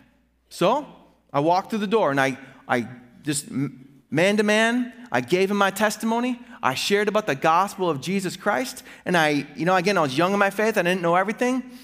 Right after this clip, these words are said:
I still don't, but I, I just shared what I knew, which is what the Bible said, that Christ died for our sins, that he was buried, and that he was raised again on the third day. I shared with him the gospel.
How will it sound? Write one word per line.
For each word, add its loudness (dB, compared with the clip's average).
I -6
still 0
don't, 2
but 2
I, 4
I -2
just -6
shared 0
what 2
I 4
knew, 2
which -2
is -8
what -4
the -2
Bible 2
said, 0
that -2
Christ 0
died 0
for 0
our 2
sins, -2
that 0
he 0
was 0
buried, 0
and -4
that 0
he -4
was -6
raised 0
again 0
on 0
the -2
third -2
day. -2
I 0
shared 0
with -6
him 0
the 0
gospel. -2